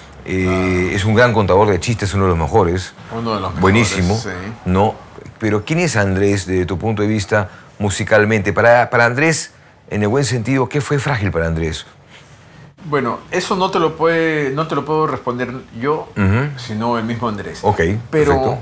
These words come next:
Speaker 2: pero te voy a decir que Andrés era un excelente músico,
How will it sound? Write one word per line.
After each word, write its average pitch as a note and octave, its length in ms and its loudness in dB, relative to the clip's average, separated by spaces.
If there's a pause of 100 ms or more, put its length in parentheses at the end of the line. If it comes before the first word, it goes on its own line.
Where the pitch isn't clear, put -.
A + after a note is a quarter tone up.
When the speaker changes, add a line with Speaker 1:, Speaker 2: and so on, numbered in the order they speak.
Speaker 2:
pero A2+ 240 -2
te - 100 -6
voy B2 180 2
a - 40 2
decir D3+ 300 -4
que B2+ 120 -4
Andrés B2 440 -4
era A2+ 300 0
un A#2+ 460 -4
excelente G#2 1080 -8
músico, F#2+ 520 -10